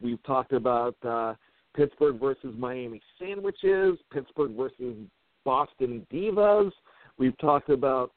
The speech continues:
all kinds of things, the Pirates and the Indians when they were playing Cleveland. So let's go Pittsburgh, New York. And it took me a while to think of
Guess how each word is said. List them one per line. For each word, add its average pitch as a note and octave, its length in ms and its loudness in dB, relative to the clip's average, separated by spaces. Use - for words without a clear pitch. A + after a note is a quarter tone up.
all F3 460 0
kinds C3 320 -8
of G2+ 100 -10
things, E3+ 340 -2
the G#2+ 100 -2
Pirates D#3+ 540 0
and A#2+ 100 -6
the - 160 -4
Indians G#3+ 580 2
when C3 140 0
they B2 60 2
were A#2 120 2
playing A#2+ 280 -2
Cleveland. F3+ 520 0
So F#3+ 60 2
let's A#3+ 240 2
go A#3 140 2
Pittsburgh, F3+ 420 -6
New C3 140 -8
York. G#2+ 340 -8
And D3+ 100 -6
it D#3 140 -10
took A#3+ 160 -12
me B3+ 80 -10
a A3 100 0
while D#3 360 4
to - 60 -12
think D#3+ 200 -12
of B2 160 -10